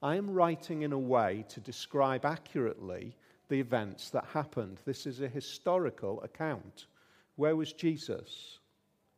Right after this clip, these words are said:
He was asleep on a cushion at the back of the boat. And they were terrified. And he got up, rebuked the wind, and said to the waves, "Quiet, be still."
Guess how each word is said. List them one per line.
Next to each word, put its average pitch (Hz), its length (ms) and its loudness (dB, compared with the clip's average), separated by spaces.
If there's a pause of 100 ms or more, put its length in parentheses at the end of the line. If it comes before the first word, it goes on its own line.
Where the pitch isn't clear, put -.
He 131 80 -6
was 117 140 -6
asleep 160 440 -2
on 113 100 -2
a 107 40 -10
cushion 139 400 -2
at - 100 -12
the - 60 -12
back 113 300 0
of 107 60 -10
the 107 40 -6
boat. 104 600 0 (920)
And 131 140 0
they 160 100 10
were 214 100 6
terrified. 120 880 4 (1800)
And 151 160 2
he 151 100 0
got 170 300 8
up, 143 400 6 (920)
rebuked 147 540 2
the 208 100 4
wind, 110 460 4
and 127 140 -2
said 160 320 4
to 202 100 -6
the 175 80 2
waves, 104 480 2
"Quiet, 127 680 2
be 143 100 -4
still." 104 440 -4